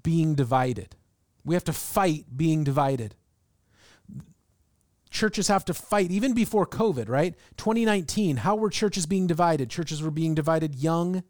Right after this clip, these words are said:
and old. Are, is the church going to stay together? Can, can a sixty-year-old and a sixteen-year-old, can a fifty-year-old and a twenty-year-old, can an eighty-year-old and a thirty-year-old be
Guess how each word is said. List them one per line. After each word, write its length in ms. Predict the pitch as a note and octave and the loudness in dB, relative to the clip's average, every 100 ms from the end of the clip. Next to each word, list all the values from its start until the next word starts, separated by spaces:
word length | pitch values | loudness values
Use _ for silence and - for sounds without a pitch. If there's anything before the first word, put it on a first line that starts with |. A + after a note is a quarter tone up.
| _ - | _ -6
and 160 | E3 D#3+ | -4 -2
old. 460 | C#3+ C#3+ A#2+ A2 _ _ _ _ _ _ _ - | -2 -2 -2 -8 _ _ _ _ _ _ _ -12
Are, 120 | C3 F#3 | -10 -4
is 200 | D3 D3 | -2 -2
the 60 | |
church 380 | - - G3 - | -4 -2 -2 -2
going 220 | G3 F#3 | -2 0
to 60 | D#3+ | 0
stay 320 | - F#3 G3 | 0 2 2
together? 540 | F#3 D3+ E3+ F3+ G#3+ G#3 - | 2 2 2 2 -2 -4 -10
Can, 260 | - F3+ F3 - | -2 -2 -2 -12
can 180 | - F3+ | -4 0
a 100 | D#3 | 2
sixty-year-old 920 | - - A3+ - G#3+ G#3 G3+ G#3 G#3 | 0 0 0 -2 0 0 2 2 2
and 80 | F3+ | 2
a 40 | D#3 | 0
sixteen-year-old, 1000 | - - - - G#3 G3 G3 G3+ G3+ - - - | 0 -2 -4 -2 0 2 2 2 0 -6 -12 -2
can 140 | F3 | 0
a 60 | D#3+ | 0
fifty-year-old 1040 | - A3 - G3+ G#3 G3 G3+ G3+ G3+ F3+ - D3 | -4 -6 -4 -4 0 2 2 2 0 -4 -8 -4
and 80 | |
a 40 | D3+ | -4
twenty-year-old, 720 | - G#3 G3+ G3 F#3+ G3 F#3 | -2 0 2 2 4 2 0
can 120 | E3+ | -2
an 80 | E3 | -2
eighty-year-old 680 | F3 G3 G3+ F#3+ F#3+ F#3+ F#3+ | 0 2 2 2 2 2 2
and 80 | F3+ | 0
a 40 | |
thirty-year-old 840 | C#3+ - G3+ G3+ F#3+ E3+ D#3+ D#3 D#3 - - - | 0 2 2 4 2 2 2 2 -2 -8 -12 0
be 380 | F3+ G3 F#3+ | 2 4 2